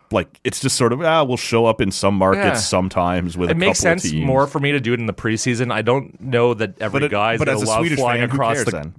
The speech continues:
Speaker 2: like, yeah, but I think if you're, like, a, a, just a regular Sens player, I don't know that you're loving having to go on an international trip.
Speaker 1: Six time zones away.
Speaker 2: So, like,
Speaker 1: Now, the
Speaker 2: and,
Speaker 1: N F L's
Speaker 2: and
Speaker 1: doing it.
Speaker 2: Yeah. No, you
Speaker 1: But
Speaker 2: gotta do
Speaker 1: that's,
Speaker 2: it.
Speaker 1: but that's one a week.
Speaker 2: You have to explore that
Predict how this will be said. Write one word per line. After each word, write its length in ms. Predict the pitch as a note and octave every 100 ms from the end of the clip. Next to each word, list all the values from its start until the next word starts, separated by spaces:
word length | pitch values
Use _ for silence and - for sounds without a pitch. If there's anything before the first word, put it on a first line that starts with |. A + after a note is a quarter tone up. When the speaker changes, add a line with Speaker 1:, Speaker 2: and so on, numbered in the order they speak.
| G#2
Speaker 2:
like, 220 | G#2+ F2+ -
yeah, 280 | C3+ B2 G2
but 120 | A#2
I 100 | A#2
think 140 | C3 C#3+
if 120 | B2+
you're, 160 | C3+ A#2
like, 160 | A2+
a, 160 | G#2+ F#2+ - -
a, 160 | A2+ F2 _ G2+
just 180 | G#2+ A#2+
a 40 |
regular 300 | G#2 G#2+ G2+
Sens 260 | - G2+ F#2
player, 240 | A#2 F#2+
I 60 | F2
don't 160 | A#2
know 160 | A2+ G#2+
that 100 | G2+
you're 300 | F2 E2 D#2+ - - - - _ _ _
loving 460 | - E2+ F#2 G2+ G2
having 260 | G2+ G2+ G#2
to 80 |
go 140 | F#2+ G2
on 120 | G2+
an 100 | G2+
international 600 | G2 G2 F#2+ G2 - G2+
trip. 360 | - G#2 G#2 - _ _ -
Speaker 1:
Six 340 | - G2 -
time 260 | G2 F#2 F#2
zones 240 | F#2+ F2+
away. 340 | F2 F#2 G2 - _ A2 C3
Speaker 2:
So, 480 | C#3 - D#3 C3+ C3
like, 300 | B2 C#3 -
Speaker 1:
Now, 80 | D#3
the 80 | E3
Speaker 2:
and, 80 | G3+
Speaker 1:
N 60 |
F 40 | D#3+
L's 180 | D3 C3+
Speaker 2:
and 40 |
Speaker 1:
doing 200 | A#2+ B2
it. 160 | D3 -
Speaker 2:
Yeah. 260 | - F3 F3 - _ -
No, 100 | D3+
you 100 | F#3
Speaker 1:
But 140 | G#3
Speaker 2:
gotta 100 | B3+
do 60 | D#3
Speaker 1:
that's, 120 | E3+
Speaker 2:
it. 40 | -
Speaker 1:
but 80 | C#3+
that's 160 | D#3
one 160 | D#3+ E3
a 40 |
week. 420 | C#3 B2 A#2 - -
Speaker 2:
You 140 | B2+
have 200 | C3+ C#3+
to 100 | D#3+
explore 640 | F3+ - - A#2+ A#2+ B2+ B2 G2+
that 380 | F#2+ G2 -